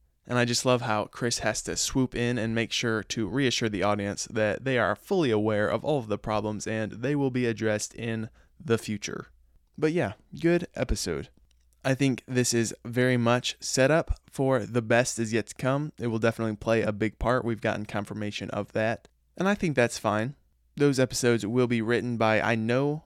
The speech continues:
Marshall Younger, and I think also Kathy Buchanan, but not sure on that last part. So we're going out in a good place on album seventy-four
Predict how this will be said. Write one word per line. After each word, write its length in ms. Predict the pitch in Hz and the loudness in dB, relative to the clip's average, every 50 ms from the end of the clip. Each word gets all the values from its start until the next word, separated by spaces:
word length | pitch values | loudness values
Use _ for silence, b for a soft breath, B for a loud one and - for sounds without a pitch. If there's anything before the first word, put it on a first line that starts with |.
| _ - 226 | _ -10 -4
Marshall 320 | 139 139 143 147 - 147 139 | -4 -2 -2 -2 -2 -2 -2
Younger, 300 | 135 139 143 139 143 127 | 0 -2 0 0 0 0
and 180 | 107 120 117 | 0 0 0
I 60 | 113 | -2
think 280 | 110 - - 139 127 - | -2 -2 -4 -4 -2 0
also 440 | - 110 110 110 - - 101 98 - - | 0 0 0 0 0 -2 -4 -4 -6 -6
Kathy 240 | - 120 113 - | -6 -6 -6 -6
Buchanan, 460 | 101 - 104 - 120 110 110 110 107 104 | -8 -14 -10 -6 -4 -4 -4 -4 -4 -2
but 300 | 107 107 92 - - - | -2 -2 -2 -2 -4 -6
not 260 | 110 104 101 87 - - | -4 -4 -4 -6 -8 -10
sure 300 | - - - 110 - - - | -12 -8 -6 -6 -6 -6 -8
on 180 | 175 190 202 | -8 -8 -8
that 160 | - - - - | -8 -8 -8 -6
last 240 | - 175 170 - | -6 -8 -8 -8
part. 260 | - - - - - - _ _ _ _ | -10 -10 -10 -10 -14 -18 _ _ _ _
So 160 | _ - - 147 | _ -2 0 2
we're 100 | 147 143 | 2 4
going 240 | 139 139 139 131 | 4 2 2 2
out 220 | 127 127 135 135 - | 2 2 2 0 0
in 120 | 135 131 | -2 -2
a 40 | 131 | 0
good 200 | 127 131 127 127 | 0 0 0 0
place 440 | - - 131 131 139 143 - - - - | 0 0 0 0 0 -2 -4 -6 -8 -8
on 340 | - - 131 127 123 127 - | -4 -2 -2 -2 -2 -2 0
album 360 | - 120 120 123 127 123 123 | 0 2 2 2 2 0 0
seventy-four 640 | - - 123 120 113 117 117 - 135 135 135 139 | 0 0 0 0 0 -2 -2 0 0 2 2 0